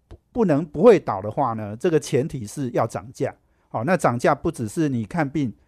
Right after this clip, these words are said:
哦，我们医生哦，现在那个诊查费太便宜嘛，啊，另一个是医生的薪水、薪资哦，其实也，也不好哦，尤其是甚至护士的工作实在非常辛苦。那这个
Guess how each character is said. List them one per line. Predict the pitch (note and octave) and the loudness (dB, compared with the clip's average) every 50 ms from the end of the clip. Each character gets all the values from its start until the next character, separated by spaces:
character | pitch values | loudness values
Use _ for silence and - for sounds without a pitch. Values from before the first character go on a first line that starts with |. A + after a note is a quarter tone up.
| _ _ _ _ | _ _ _ _
哦， | - B2 A#2+ | -2 0 0
我 | B2+ B2 | 0 2
们 | B2 C3+ C3+ C3+ C#3 D3 - _ _ _ - | 2 2 2 0 -2 -6 -14 _ _ _ -6
医 | F3+ E3+ F3 | -6 -4 -2
生 | D#3+ - E3+ E3 F3 | 2 4 4 4 6
哦， | D#3 C3+ | 4 2
现 | B2 F3 E3+ E3 | 2 2 0 2
在 | E3 D#3 D3 | 2 2 2
那 | D3+ D#3+ C#3+ | 2 2 2
个 | D3 C3+ C3 B2+ B2+ B2 - | 4 4 4 4 2 0 0
诊 | - D#3+ C#3 C#3 | 0 0 0 2
查 | E3 C#3+ D3 D#3+ | 2 2 2 4
费 | G#3+ A3 F3+ B2 C#3 - | 4 4 2 2 -2 -4
太 | - A3+ A3 D#3 | -2 0 0 0
便 | A#2+ B2+ B2+ A#2+ B2+ | 0 -2 -4 -4 -4
宜 | C#3+ C3 A2 | -4 -6 -6
嘛， | G#2 G2+ F2+ F#2 - _ _ _ | -8 -8 -10 -12 -16 _ _ _
啊， | A3 G#3 | 0 2
另 | B3+ B3 | 4 4
一 | A#3+ A3+ | 6 6
个 | G#3 E3+ | 6 4
是 | F#3 G#3 D#3+ - | 4 2 -2 -2
医 | B3 G#3+ A3+ | -2 -4 0
生 | A3 - A3 G#3+ G3 | 2 4 4 4 4
的 | F#3+ E3+ C#3+ | 4 4 2
薪 | - - - F#3+ G#3 A3+ | 0 -2 -2 -2 -2 -2
水、 | - - C3 A2 G2+ B2 F3 | -2 -2 -4 -4 -4 -8 -12
薪 | - - F3+ F#3 F#3 | -6 -4 -4 -4 -4
资 | - - F3+ F3+ F3 E3+ - _ _ _ | -4 -4 -2 -2 -2 -2 -6 _ _ _
哦， | - C3 B2 | -4 -4 -4
其 | - - G#3 | -2 -4 -4
实 | F3+ D#3+ C#3 C#3 - _ _ _ - | -2 -2 -2 -4 -4 _ _ _ -4
也， | C3+ C3 A#2+ - | -2 -2 -2 -2
也 | - B2 | -4 -6
不 | A2 - F#3 D3+ | 0 2 2 2
好 | B2+ A2+ F2 - - - | 2 0 -4 -8 -6 -6
哦， | C#3 - | -2 0
尤 | D#3 F3 | 2 2
其 | F#3+ - F3+ D#3 | 2 0 -2 -6
是 | - - G3 E3+ B2 - _ - | -4 -4 -4 -4 -4 -6 _ -6
甚 | - G3+ F3+ | -4 -4 -2
至 | F#3 F#3+ E3+ D3+ F3+ - _ _ _ | 0 0 0 0 -2 -6 _ _ _
护 | _ - A3+ G3+ | _ -4 -2 -2
士 | E3 - - G#3 F3+ | -2 -2 -2 -4 0
的 | D#3 C#3+ C3 C3 - - _ | 2 2 2 2 0 -2 _
工 | - E3 F3+ E3+ | -2 -2 0 2
作 | F3+ D#3 | 0 0
实 | B2 - C#3+ | 0 0 0
在 | D3 C3+ | -2 0
非 | - - C#3+ | 0 -2 -2
常 | B2 G#2+ A2 | -2 -4 -6
辛 | - B2 A#2 B2 | -8 -8 -10 -10
苦。 | - - A#2 - - _ _ _ _ _ - | -10 -12 -16 -20 -20 _ _ _ _ _ 0
那 | C4 A#3+ | 2 2
这 | - C#4+ B3+ | 2 4 6
个 | A3+ F3+ D3 - | 8 6 6 6